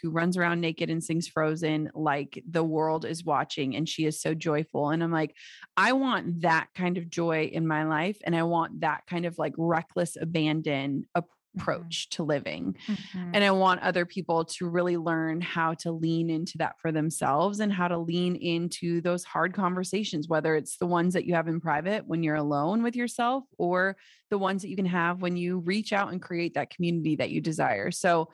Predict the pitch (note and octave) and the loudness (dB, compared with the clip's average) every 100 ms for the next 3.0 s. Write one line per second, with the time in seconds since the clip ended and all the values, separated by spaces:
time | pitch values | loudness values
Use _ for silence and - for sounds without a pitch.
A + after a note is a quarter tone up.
0 | - - _ - F#3+ F3+ F#3+ F#3 A3 B3+ | -20 -20 _ 0 0 2 2 2 2 0
1 | F#3+ F3+ F3 - E3+ - - F3 F3 - | -2 -4 -8 -4 -4 -4 -2 -2 -2 0
2 | F3+ F#3 G#3+ B3+ - G#3 F3 E3 B2 | 4 6 6 4 2 -2 2 0 0